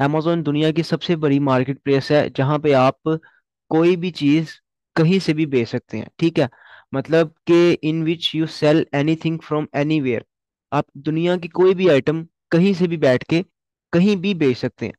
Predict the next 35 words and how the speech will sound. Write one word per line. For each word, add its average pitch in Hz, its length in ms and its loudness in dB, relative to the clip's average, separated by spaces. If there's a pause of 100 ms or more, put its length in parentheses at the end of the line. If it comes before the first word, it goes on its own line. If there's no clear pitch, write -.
(120)
ठीक 165 200 0
है। 139 80 4
ये 165 160 4
इसकी 170 200 -2
सबसे 165 260 -6
बड़ी 151 200 0
quality 135 500 2
है 151 120 4 (320)
कि 156 80 2
आप 147 220 2
कहीं 160 180 0
से 160 140 0
भी 147 60 -4
बैठ 139 220 2
के 151 100 -2 (120)
कोई 151 160 2
भी 151 120 0
item 139 280 2
को 156 200 -4
बेच 127 340 -2
सकते - 280 -6
हैं, - 100 -8 (100)
ठीक 160 180 0
है। 117 100 0 (280)
अब 160 100 0
Amazon 165 420 2
है 143 240 4
क्या? 123 200 0 (520)
Amazon 170 380 0
basically 165 580 2 (160)
आपको, 180 580 2 (160)
आप 139 220 0
एक 156 80 -2
seller 151 420 2
हैं, 165 140 0